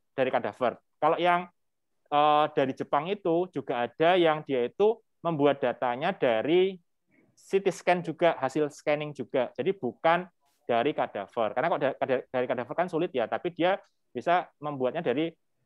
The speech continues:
eh, hasil C T scan, kemudian dia rekonstruksi ya, seperti itu. Jadi itu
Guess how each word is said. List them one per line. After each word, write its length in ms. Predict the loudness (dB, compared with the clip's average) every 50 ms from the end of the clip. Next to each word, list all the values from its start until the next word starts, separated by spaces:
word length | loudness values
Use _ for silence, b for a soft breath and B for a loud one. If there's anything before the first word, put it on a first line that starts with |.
| _ _ _
eh, 220 | 0 2 2 2 0 -2 -10 -14
hasil 240 | -10 -6 -6 -6 -4
C 100 | -6 -8
T 80 | -8
scan, 220 | -6 -6 -6 -4 -4
kemudian 260 | -6 -4 -4 -6 -4
dia 220 | -2 -2 -2 0
rekonstruksi 840 | -2 -4 -4 -6 -8 -8 _ -10 -12 -12 -16 -12 -8 -8 -8 -8 -6
ya, 220 | -6 -6 -6 -6
seperti 420 | -10 _ _ _ -10 -10 -10 -12
itu. 140 | -12 _ -14 -10
Jadi 180 | -8 -4 -4 0
itu 100 | 0 0